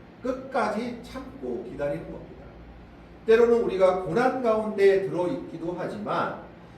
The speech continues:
그러나 하나님의 백성들은 그 고난 가운데서도 하나님의 선하심을 믿고 기다리다 보면 하나님은 하나님의 백성들에게 은혜를 베푸신다라는 것을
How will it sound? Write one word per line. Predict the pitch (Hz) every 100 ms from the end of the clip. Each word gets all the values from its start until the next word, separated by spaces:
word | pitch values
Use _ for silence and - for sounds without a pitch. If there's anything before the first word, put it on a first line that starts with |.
| - - -
그러나 | 165 170
하나님의 | 214 208 190
백성들은 | 175 - 165 170 175
그 | 185 202
고난 | 175 165 202 202
가운데서도 | 170 156 156 147 131 156 165
하나님의 | 233 226 208 214 214
선하심을 | 269 277 240 226 220 -
믿고 | 165 - - 214 262 - - - - -
기다리다 | - 151 180 180 180 135
보면 | 110 156 190 - - - - - -
하나님은 | 185 202 196 143 160 180
하나님의 | 170 170 165
백성들에게 | 113 - 127 117 107 98 110 131 - 160
은혜를 | 208 240 226 240 240
베푸신다라는 | 110 - - 135 - 175 170 - - 117 113 104
것을 | 98 131 - -